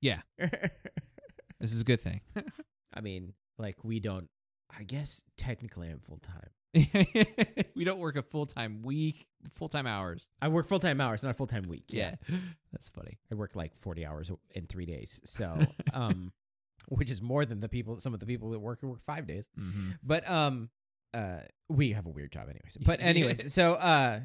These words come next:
Speaker 1: Yeah,
Speaker 2: but
Speaker 1: so
Speaker 2: yeah,
Speaker 1: the question
Speaker 2: so it's
Speaker 1: is,
Speaker 2: like
Speaker 1: did, did he actually do it too?
Speaker 2: Yeah.
Speaker 1: I mean, that's the thing. I mean, right now, since we're on the defense side, we're seeing it from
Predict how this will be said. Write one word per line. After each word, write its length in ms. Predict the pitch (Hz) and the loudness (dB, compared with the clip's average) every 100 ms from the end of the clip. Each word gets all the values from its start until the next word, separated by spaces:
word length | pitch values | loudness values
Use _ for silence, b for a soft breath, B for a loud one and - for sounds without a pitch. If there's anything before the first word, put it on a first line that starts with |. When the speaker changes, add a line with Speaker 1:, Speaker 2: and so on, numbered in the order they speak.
| 143 _ | -10 _
Speaker 1:
Yeah, 200 | 117 101 | 2 4
Speaker 2:
but 80 | 185 | 6
Speaker 1:
so 60 | |
Speaker 2:
yeah, 60 | 170 | 6
Speaker 1:
the 20 | 170 | 6
question 160 | 180 | 6
Speaker 2:
so 60 | 170 | 8
it's 20 | |
Speaker 1:
is, 40 | 147 | 6
Speaker 2:
like 100 | 147 | 4
Speaker 1:
did, 140 | 127 | 4
did 100 | 147 | 4
he 120 | 143 135 | 4 4
actually 240 | 123 120 | 2 0
do 160 | 123 113 | 0 0
it 140 | 82 | -2
too? 300 | - 113 90 | -4 -4 -2
Speaker 2:
Yeah. 180 | 147 147 | 0 0
Speaker 1:
I 20 | 98 | 0
mean, 140 | 90 | -2
that's 160 | 107 - | -4 -6
the 60 | |
thing. 280 | - 85 90 | -6 -6 -2
I 20 | |
mean, 140 | 117 135 | 0 2
right 160 | 151 | 0
now, 320 | 156 139 120 107 120 _ | 0 0 0 -4 -14 _
since 300 | - 120 - | -6 -4 -4
we're 160 | 120 120 | -4 -2
on 220 | 107 101 | 0 0
the 80 | 95 | -4
defense 440 | 98 127 147 98 - 107 | -4 -4 -4 -6 -10 -10
side, 560 | - 104 85 82 92 | -4 -2 -2 -4 -4
we're 80 | 104 | -4
seeing 240 | - 104 | -2 -4
it 100 | 92 | -4
from 460 | - 101 90 87 87 | -6 -6 -6 -6 -8